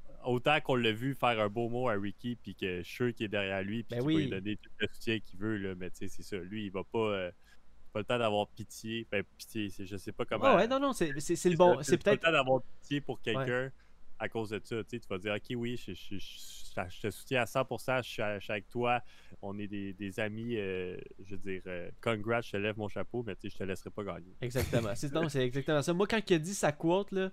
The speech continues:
Speaker 2: j'avais des frissons, Joe. Je te jure, là, il a dit, « Je, je suis trop, je, tu sais, comme, I'm too nice on the course. » Je suis comme, je, des fois, je suis trop gentil sur le, le parcours. Euh, faut juste que je, je fasse une, je trace la ligne entre, euh,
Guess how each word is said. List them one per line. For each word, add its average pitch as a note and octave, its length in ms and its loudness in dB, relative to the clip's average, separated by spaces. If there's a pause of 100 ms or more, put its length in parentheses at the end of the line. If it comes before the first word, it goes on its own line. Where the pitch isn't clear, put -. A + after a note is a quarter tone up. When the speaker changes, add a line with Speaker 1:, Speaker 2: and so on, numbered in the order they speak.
Speaker 2:
j'avais C3+ 240 4
des C3+ 100 0
frissons, C#3 500 0
Joe. A2+ 200 -6
Je - 60 -12
te B2+ 120 4
jure, D3+ 300 4
là, F3+ 220 2 (400)
il B2+ 100 2
a C3 80 6
dit, « E3+ 440 2 (260)
Je, - 300 -4
je C#3+ 60 -6
suis - 140 -4
trop, G3+ 360 6
je, D3+ 140 -4
tu A#2 240 -6
sais, F#3 140 2
comme, F3+ 180 6
I'm E3+ 180 4
too G#3 180 4
nice F3+ 280 6
on D3 100 4
the B2+ 100 2
course. » C#3+ 440 2 (200)
Je - 60 -12
suis - 60 -8
comme, D#3 200 4 (100)
je, - 140 -6
des D3 120 2
fois, G3 220 4
je - 60 -4
suis - 180 -10
trop F#3 440 8 (140)
gentil D3+ 580 4
sur D#3+ 180 0
le, C3 180 6
le B2 100 4
parcours. F3+ 560 4 (400)
Euh, B2 160 8
faut D3+ 180 2
juste E3 240 0
que D3+ 140 4
je, C3 160 -2
je - 140 -8
fasse D3+ 240 2
une, C#3 180 -2 (160)
je - 140 -8
trace D#3+ 240 2
la C3+ 100 8
ligne D3+ 300 2
entre, C#3+ 320 2 (340)
euh, A2+ 480 6